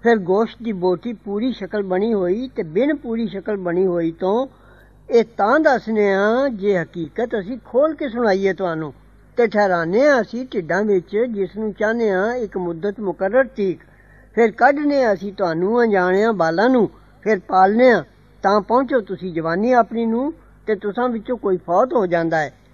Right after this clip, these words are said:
ਤੇ ਤੁਸਾਂ ਵਿੱਚੋਂ ਕੋਈ ਮੋੜਿਆ ਜਾਂਦਾ ਹੈ ਨਿਕੰਮੀ ਉਮਰ ਵੱਲ, ਤਾਂ ਕੁਝ ਨਾ ਜਾਣੇ ਪਿੱਛੇ ਜਾਣਨੇ ਦੇ। ਤੇ ਵੇਖਣਾ ਹੈ ਤੂੰ ਜ਼ਮੀਨ ਨੂੰ ਸੁੱਕੀ ਹੋਈ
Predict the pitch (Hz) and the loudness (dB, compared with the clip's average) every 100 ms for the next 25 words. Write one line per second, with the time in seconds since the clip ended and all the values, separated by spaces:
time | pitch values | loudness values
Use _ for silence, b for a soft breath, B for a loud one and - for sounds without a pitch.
0 | _ 214 202 202 247 240 208 226 202 233 | _ -6 -4 -2 -2 -2 -6 -6 -4 -2
1 | 226 185 190 254 220 202 202 190 170 180 | 0 2 2 2 2 0 0 -2 -2 -4
2 | 202 269 254 202 180 170 160 135 b b | -2 0 0 0 0 0 -2 -4 b b
3 | - 196 214 196 254 247 226 175 170 170 | -2 2 2 2 -2 0 2 2 2 2
4 | 202 233 240 269 - 180 170 170 175 190 | 0 0 -2 -10 -8 -4 -2 -2 0 0
5 | 156 123 - _ _ - b b b - | -2 -8 -20 _ _ -20 b b b -4
6 | 240 190 180 165 226 302 302 - 240 262 | 0 2 0 0 2 4 2 -2 -4 -2
7 | 208 180 190 214 220 247 - 190 - 262 | 0 2 2 0 -2 -4 -6 -10 -6 2
8 | 226 156 | 2 2